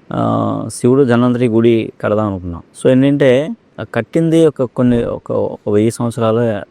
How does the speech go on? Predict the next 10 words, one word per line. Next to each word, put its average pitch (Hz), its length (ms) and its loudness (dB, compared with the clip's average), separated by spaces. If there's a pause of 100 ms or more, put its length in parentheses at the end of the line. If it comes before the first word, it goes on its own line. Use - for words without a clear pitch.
(200)
వరకు 113 380 0 (400)
ఉండాలి. 107 420 2 (200)
So, - 160 -6
ఇది 131 200 2
గుడి 104 240 2
కట్టాము, 123 840 0
ఏదో 120 140 4
భక్తి 113 480 0
అనే 123 220 0
కాకుండా, 113 600 -2